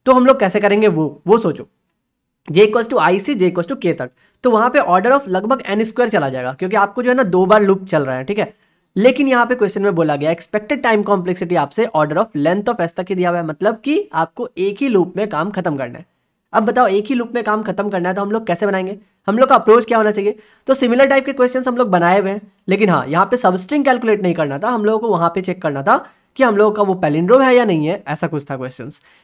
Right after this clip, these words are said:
ठीक है। जो भी था, लेकिन हम लोगों ने एक कॉन्सेप्ट डिस्कस किया था वहाँ पे, स्लाइडिंग विंडो का कॉन्सेप्ट। तो यहाँ पे भी हम लोग सेम कॉन्सेप्ट लगाएंगे, और जिन्हें नहीं पता है उन्हें मैं छोटा सा ब्रीफली डिस्क्राइब कर देता हूँ। देखो, जैसे कि हमारे पास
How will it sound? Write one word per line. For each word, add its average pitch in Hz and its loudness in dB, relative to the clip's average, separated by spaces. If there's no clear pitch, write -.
ठीक 208 4
है। 262 0
जो 240 6
भी 277 2
था, 269 2
लेकिन 202 2
हम 226 2
लोगों 220 4
ने 226 4
एक 220 -2
कॉन्सेप्ट 170 0
डिस्कस 220 -2
किया 165 2
था 160 0
वहाँ 143 -2
पे, 220 -4
स्लाइडिंग 196 0
विंडो 160 0
का 202 2
कॉन्सेप्ट। 165 -2
तो 233 -4
यहाँ 247 2
पे 277 0
भी 262 0
हम 262 2
लोग 277 0
सेम 202 2
कॉन्सेप्ट 170 -2
लगाएंगे, 135 -6
और 147 -4
जिन्हें 185 0
नहीं 226 2
पता 262 0
है 359 -2
उन्हें 254 2
मैं 277 2
छोटा 214 2
सा 220 -4
ब्रीफली 208 -4
डिस्क्राइब 180 -4
कर 156 -4
देता 131 -6
हूँ। 135 -8
देखो, - -6
जैसे 220 0
कि 269 -2
हमारे 254 2
पास 254 -4